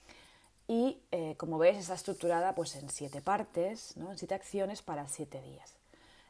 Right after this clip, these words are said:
Esto es algo orientativo y si has trabajado conmigo en el reto, bueno, pues habrás visto que realmente tienes que ir a tu ritmo, porque habrá acciones que te requieran de más tiempo,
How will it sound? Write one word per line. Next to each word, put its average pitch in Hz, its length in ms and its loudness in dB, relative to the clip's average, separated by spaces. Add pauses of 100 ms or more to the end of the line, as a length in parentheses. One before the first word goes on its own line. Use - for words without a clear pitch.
(120)
Esto - 260 4
es 254 100 6
algo 214 220 0
orientativo 185 840 0 (320)
y 175 140 0
si - 80 -8
has 160 100 -8
trabajado 165 500 0
conmigo 160 440 -4
en 139 80 -6
el 143 140 -8
reto, 190 420 0 (300)
bueno, 151 200 0
pues 139 180 -4
habrás 151 240 0
visto 180 420 0
que 170 120 -6
realmente 156 640 0
tienes 175 340 -4
que 165 120 2
ir 202 260 2
a 151 120 -4
tu 143 140 -12
ritmo, 135 380 -8 (120)
porque - 460 -2
habrá 208 180 2
acciones 233 380 0
que 208 100 -4
te 180 100 0
requieran 175 480 -2
de 143 120 -4
más 190 220 -4
tiempo, 214 520 -4